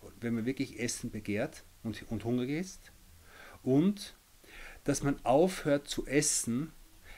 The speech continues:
wenn man das Essen noch begehrt. Das heißt, dass man nicht so lange isst, bis man das Essen nicht mehr sehen kann, sondern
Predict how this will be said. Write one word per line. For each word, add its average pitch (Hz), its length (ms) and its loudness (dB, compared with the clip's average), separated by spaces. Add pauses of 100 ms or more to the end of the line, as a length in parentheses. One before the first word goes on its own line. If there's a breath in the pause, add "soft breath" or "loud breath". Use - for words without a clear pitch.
wenn 127 180 6
man 151 140 6
das 135 160 0
Essen 147 460 2
noch 135 200 4
begehrt. 104 580 -2 (1800 loud breath)
Das 113 160 2
heißt, 135 120 4
dass 139 100 0
man 143 120 6
nicht 180 200 4
so 160 160 2
lange 139 260 2
isst, 147 400 2
bis 139 160 0
man 139 100 0
das 123 80 -4
Essen 143 340 -2
nicht 127 160 -2
mehr 127 100 -2
sehen 127 340 0
kann, 170 260 0
sondern 156 480 -2